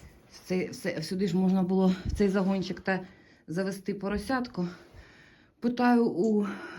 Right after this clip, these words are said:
е, <clears throat> у папи, чого, чому ви обігріваєте? Що таке? Ж ніколи не обігрівала. Він каже, а в нас отам, он, отам десь молода матуся. Ні, вона може і стара, але породілля. Ой, слухайте, чого воно так тріщить?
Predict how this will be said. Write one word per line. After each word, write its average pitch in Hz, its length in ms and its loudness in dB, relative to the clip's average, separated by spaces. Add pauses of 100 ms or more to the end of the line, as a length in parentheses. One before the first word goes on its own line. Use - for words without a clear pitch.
е, 190 540 0 (280)
<clears throat> - 800 -2
у - 80 -6
папи, 214 340 0
чого, 220 320 0
чому 240 280 0
ви 208 120 0
обігріваєте? 185 720 -2
Що 202 180 -8
таке? 185 260 -6
Ж 143 100 -6
ніколи 196 300 0
не 190 160 0
обігрівала. 202 580 -4
Він 208 120 -2
каже, 196 360 -4
а 214 100 -2
в 220 80 0
нас 233 240 -2
отам, 202 280 -8
он, 185 200 -6 (760)
отам 208 360 -12
десь 202 320 -10
молода 190 640 -4
матуся. 190 580 -10 (1000)
Ні, 277 120 6
вона 233 160 2
може 240 240 -2
і 254 40 -4
стара, 320 360 -6
але 214 120 -2
породілля. 180 600 -4 (2750)
Ой, 247 160 4
слухайте, 190 380 -2
чого 370 360 -2
воно 302 180 8
так 262 200 -2
тріщить? 214 600 -10